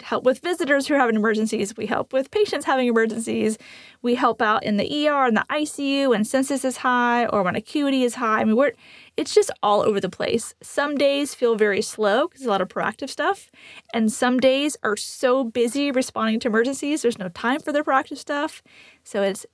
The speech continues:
very unpredictable, which leads me to my next point. How is working rapid response different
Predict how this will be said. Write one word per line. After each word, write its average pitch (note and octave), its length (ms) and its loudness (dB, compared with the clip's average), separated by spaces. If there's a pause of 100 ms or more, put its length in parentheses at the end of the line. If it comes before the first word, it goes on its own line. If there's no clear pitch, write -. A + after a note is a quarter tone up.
(200)
very C4+ 500 -2
unpredictable, A#3+ 720 -4 (460)
which - 200 -12
leads D4 220 -6
me D4 140 -10
to C#4 280 -4
my B3+ 180 0
next G#3+ 260 -2
point. - 280 -10 (760)
How D4+ 520 0
is A#3 500 2
working A3 420 0
rapid G#3 200 2
response G3 600 -6 (220)
different G#3 560 0